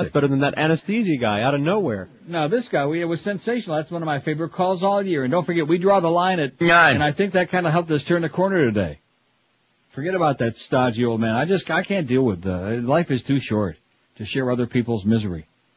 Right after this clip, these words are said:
Speaker 2: I'm having me a wonderful time. I enjoy it here. I'm gonna go out and have me a real nice lunch right now. Right now, as a matter of fact. We're in about nine minutes.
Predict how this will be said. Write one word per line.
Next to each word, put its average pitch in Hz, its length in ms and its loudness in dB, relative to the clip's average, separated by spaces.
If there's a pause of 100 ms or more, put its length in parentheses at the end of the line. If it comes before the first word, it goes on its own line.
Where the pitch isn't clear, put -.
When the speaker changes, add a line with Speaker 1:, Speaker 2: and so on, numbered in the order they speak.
(320)
Speaker 2:
I'm 113 60 -10
having 123 240 -2
me 123 120 0
a 113 60 -2
wonderful 123 360 -2
time. 139 280 -2
I 127 100 -2
enjoy 117 320 0
it 117 40 -2
here. 135 100 -2
I'm 131 100 -2
gonna 120 140 -2
go 120 120 0
out 123 60 -2
and 120 80 -4
have 123 120 -2
me 117 80 -2
a 110 60 -2
real 127 200 -2
nice 123 240 -2
lunch 123 220 0
right 127 160 -2
now. 127 280 0 (120)
Right 175 180 0
now, 151 360 -2 (240)
as - 40 -12
a 113 40 -4
matter 104 180 2
of 95 80 -4
fact. 90 240 0 (720)
We're 135 80 -4
in 131 80 0
about 120 180 0
nine 117 220 2
minutes. 113 260 -2